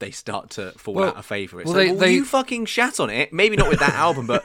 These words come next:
Speaker 2: <laughs>
Speaker 1: they were willing to shit on it.
Speaker 2: I mean, they intentionally wanted to
Speaker 1: So
Speaker 2: shit on
Speaker 1: why
Speaker 2: it,
Speaker 1: is,
Speaker 2: but
Speaker 1: what's,
Speaker 2: they
Speaker 1: what's the
Speaker 2: still
Speaker 1: s-
Speaker 2: wanted success, and I think Lifeblood probably s-, probably was too far for them to hear such negative reviews that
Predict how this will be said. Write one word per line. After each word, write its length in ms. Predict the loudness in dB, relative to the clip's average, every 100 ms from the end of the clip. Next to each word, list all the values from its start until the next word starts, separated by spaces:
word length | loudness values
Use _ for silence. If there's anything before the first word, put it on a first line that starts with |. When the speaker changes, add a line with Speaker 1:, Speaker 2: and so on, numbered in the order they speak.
| -4
Speaker 2:
<laughs> 100 | -2
Speaker 1:
they 180 | 4 4
were 140 | 4
willing 460 | 2 2 0 0 0
to 120 | 0
shit 300 | 0 -2 -2
on 120 | -10
it. 220 | -8 -10 -8
Speaker 2:
I 60 | -4
mean, 100 | 0
they 140 | 2
intentionally 420 | 2 2 0 0 -2
wanted 240 | -2 -4
to 80 | 0
Speaker 1:
So 200 | 2 2
Speaker 2:
shit 20 |
on 140 | 6
Speaker 1:
why 120 | 6 6
Speaker 2:
it, 40 |
Speaker 1:
is, 80 | 4
Speaker 2:
but 40 | 4
Speaker 1:
what's, 100 | 4
Speaker 2:
they 60 |
Speaker 1:
what's 100 | 2
the 60 | 2
Speaker 2:
still 220 | 4 6
Speaker 1:
s- 40 | 6
Speaker 2:
wanted 380 | 4 2 -2 -8
success, 640 | -8 -6 -4 -2 -2 -8 -8
and 120 | -6
I 40 |
think 340 | -6 -2 -2 -2
Lifeblood 560 | -2 -2 -2 -4 -4
probably 300 | -4 -4 -4
s-, 220 | -8 -12 -18 _ _ _ _ _ _ _ _ _ _ _
probably 380 | -4 -2 -2 -2
was 200 | -4 -6
too 200 | -8 -8
far 300 | -2 0 0
for 160 | -4
them 200 | -10 -10 -10
to 120 | -8
hear 260 | -6 -6 -6
such 300 | -8 -10 -12
negative 400 | -14 -14 -16 -16
reviews 380 | -12 -10 -10
that 160 | -10